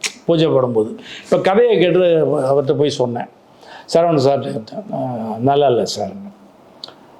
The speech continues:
"நல்லா இல்ல சார்ன்றதுமே, நீங்க கேட்கலையா சார்?" "இல்ல, விஜயகாந்த்கிட்ட சொன்னோம், லியாக்கத் அலிகான் பார்த்துக்குருவாருன்னு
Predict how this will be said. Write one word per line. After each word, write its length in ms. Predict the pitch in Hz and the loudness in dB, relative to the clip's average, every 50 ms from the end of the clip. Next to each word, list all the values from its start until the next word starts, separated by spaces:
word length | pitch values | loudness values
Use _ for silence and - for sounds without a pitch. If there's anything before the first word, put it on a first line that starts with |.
| - - - - - - - - - - - - - - - - - | -20 -20 -20 -20 -20 -20 -20 -20 -20 -20 -20 -20 -20 -20 -20 -6 0
"நல்லா 260 | - 147 160 185 190 185 | 2 2 4 4 4 4
இல்ல 160 | 180 170 156 | 4 4 4
சார்ன்றதுமே, 800 | 135 135 143 143 147 147 160 175 190 185 160 147 131 135 131 - - - - | 4 4 2 2 2 0 0 2 2 2 2 0 0 -2 -4 -8 -12 -18 -4
நீங்க 220 | - 175 185 190 180 | 0 2 2 4 4
கேட்கலையா 640 | 185 180 165 156 185 208 202 - 190 165 165 151 143 | 2 2 2 2 2 0 2 2 2 2 4 4 2
சார்?" 320 | 123 - 135 135 135 135 - - - - - - - - - - - - | 2 2 0 0 -2 -4 -8 -16 -20 -20 -20 -20 -20 -20 -14 -12 -10 -4
"இல்ல, 360 | - 135 139 147 156 147 139 135 | -2 0 2 2 2 2 2 2
விஜயகாந்த்கிட்ட 1000 | 127 120 117 147 175 180 175 165 165 160 156 151 147 143 135 151 151 143 135 123 - | 2 2 2 2 2 4 4 2 2 2 2 2 0 2 2 2 2 2 2 0 0
சொன்னோம், 640 | 135 135 131 135 135 151 131 135 143 143 135 - - - - - - - _ - - - - - - - - - - - - - - - - - - - - - - - - - - - - - - | 0 0 2 2 2 2 2 2 0 -2 -4 -6 -12 -16 -20 -20 -20 -20 _ -20 -20 -20 -20 -20 -20 -20 -20 -20 -20 -20 -20 -20 -20 -20 -20 -20 -20 -20 -20 -20 -20 -20 -20 -20 -20 -20 -16 -6 -2
லியாக்கத் 520 | 120 117 113 123 151 175 190 185 185 165 | 0 2 4 4 4 4 4 2 2 4
அலிகான் 360 | 170 160 156 147 147 143 135 | 4 4 4 2 2 2 0
பார்த்துக்குருவாருன்னு 640 | 127 135 135 131 143 120 117 117 120 120 120 123 123 | 0 0 0 0 -2 -2 0 2 2 2 0 -2 -4